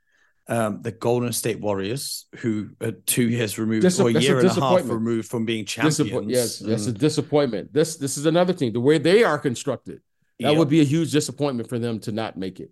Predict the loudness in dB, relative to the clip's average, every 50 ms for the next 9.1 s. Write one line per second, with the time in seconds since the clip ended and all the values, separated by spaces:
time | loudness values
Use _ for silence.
0 | _ _ _ -2 -2 -2 -4 -6 -2 -2 -2 -2 0 2 2 4 4 2 2 0
1 | -2 -4 -4 -2 -2 -2 -2 -2 -2 -2 -2 0 -2 -2 -4 -4 -10 _ _ _
2 | _ -8 -8 -6 -6 -6 -6 -6 -8 -8 -8 -8 -10 -6 -4 -4 -4 -4 -4 -6
3 | -6 -6 -4 -4 -2 -2 -2 -2 -4 -6 -6 -6 -6 -4 -2 -2 -2 -2 -6 -8
4 | -8 -10 -12 -14 -14 _ -6 -6 -4 -2 -2 -2 -2 -2 -2 0 2 2 2 2
5 | 2 2 2 2 0 0 -2 -4 -4 -6 -4 -2 -2 0 0 -2 -4 -6 -8 _
6 | _ 0 2 4 4 2 2 2 2 2 2 0 -4 -6 -8 -8 _ 0 2 2
7 | 4 4 2 2 0 -2 -2 0 0 0 0 -2 -10 _ _ _ _ _ _ _
8 | _ _ 0 0 2 2 2 2 0 0 0 0 0 0 -2 -4 -6 -6 -8 -8
9 | -10